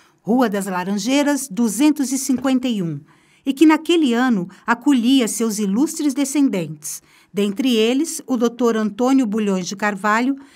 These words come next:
em companhia de quem Glauce vivia. A então octogenária mansão, cenário de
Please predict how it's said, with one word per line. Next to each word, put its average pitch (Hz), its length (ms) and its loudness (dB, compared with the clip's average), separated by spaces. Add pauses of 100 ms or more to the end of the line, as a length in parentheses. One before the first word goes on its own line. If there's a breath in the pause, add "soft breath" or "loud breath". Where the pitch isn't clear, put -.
(140 loud breath)
em 294 100 6
companhia 269 640 2
de 240 140 -4
quem 277 280 2
Glauce 226 460 -2
vivia. 190 500 -4 (440)
A 220 160 4
então 240 500 2
octogenária 208 840 0
mansão, 196 580 -4 (300 loud breath)
cenário 277 520 4
de 240 160 -2